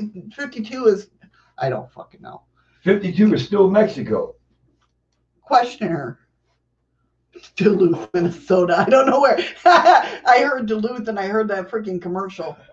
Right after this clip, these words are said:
Speaker 1: Duluth. Underwear. Um, questioner, do you say the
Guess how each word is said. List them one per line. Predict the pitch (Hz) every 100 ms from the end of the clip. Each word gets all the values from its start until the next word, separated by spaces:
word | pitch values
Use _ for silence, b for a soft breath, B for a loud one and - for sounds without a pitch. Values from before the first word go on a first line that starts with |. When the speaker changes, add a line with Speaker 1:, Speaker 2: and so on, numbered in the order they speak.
| _
Speaker 1:
Duluth. | 208 208 254 240 - _ _ _ _ _ _ _ _ _ _ _ _ _ _ _ _ _ _
Underwear. | 208 220 185 165 - - 113 - _ _ _ _ _ _ _
Um, | - 220 214 208 185
questioner, | - 277 - - 202 175 175 -
do |
you | 214 226 240
say | 226 233 220
the | 208 196 185 175